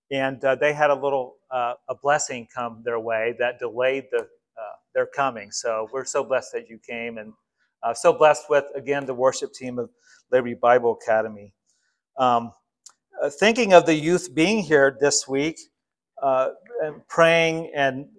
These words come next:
the Lord's led us to Ephesians chapter six. So we're gonna take a break from our, uh, chapter by chapter study in the Gospel of Mark, and we're gonna look at Ephesians chapter six.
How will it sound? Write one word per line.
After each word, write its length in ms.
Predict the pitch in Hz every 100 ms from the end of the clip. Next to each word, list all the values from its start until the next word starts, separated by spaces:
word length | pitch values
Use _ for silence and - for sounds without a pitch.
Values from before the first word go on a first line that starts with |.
| -
the 80 | 147
Lord's 360 | 147 170 165 151
led 160 | 151
us 140 | 147 -
to 100 | 147
Ephesians 640 | 135 123 151 143 131 120
chapter 360 | - 123 117 117
six. 680 | - - 151 107 - - - _ _ _ -
So 180 | 156 151
we're 80 |
gonna 180 | 175 185
take 340 | 175 180 185 185 - 151
a 100 | 135
break 560 | 104 151 165 175 180 -
from 280 | 151 147 151
our, 380 | 143 135 131 120 - _ _ _ -
uh, 220 | 131 135 -
chapter 420 | - 151 147 156
by 300 | 139 139 131
chapter 500 | 127 143 135 131 131
study 420 | - - 139 135
in 100 | 127
the 80 | 127
Gospel 500 | 113 127 127 - 131
of 60 | 127
Mark, 300 | 131 131 160
and 80 | 185
we're 80 | 247
gonna 180 | 220
look 160 | 185 180
at 160 | 151 - - _ -
Ephesians 800 | 147 - - 185 185 156 156 -
chapter 480 | - 147 131 - 127
six. 680 | - - 135 110 - -